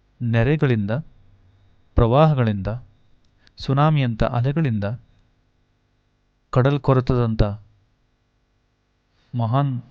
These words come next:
ದುರಂತಗಳನ್ನ ತಡೆಯುವಂಥ ಒಂದು ಕಾವಲು ಪಡೆ ಅಂದ್ರೆ ತಪ್ಪಾಗಲಿಕ್ಕಿಲ್ಲ. ಹಾಗಾಗಿ ಈ ಒಂದು ಕಾಂಡ್ಲಾ ಸಸ್ಯ, ಕಾಂಡ್ಲಾ ವನದ ಬಗ್ಗೆ ಜನರಲ್ಲಿ ಜಾಗೃತಿಯನ್ನ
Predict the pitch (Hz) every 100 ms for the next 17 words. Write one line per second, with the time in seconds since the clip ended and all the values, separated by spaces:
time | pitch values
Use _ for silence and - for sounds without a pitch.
0 | _ _ _ - 123 143 131 123 110 104
1 | 98 110 123 139 110 95 95 95 - -
2 | - _ - 120 107 95 - - - _
3 | _ _ - 113 147 135 127 113 135 117
4 | 117 95 98 - - - - 110 98 -
5 | 98 92 - - - _ _ _ _ _
6 | _ _ _ _ _ _ _ - 113 131
7 | 135 120 - _ _ - _ - 123 120
8 | 113 110 110 - - _ _ _ _ _
9 | _ - 123 117 123 117 - 120 - 127
10 | 131 - 113 110 113 107 117 147 113 101
11 | 104 98 - - - - - - - _
12 | _ _ _ _ - 113 117 110 110 113
13 | 143 127 143 131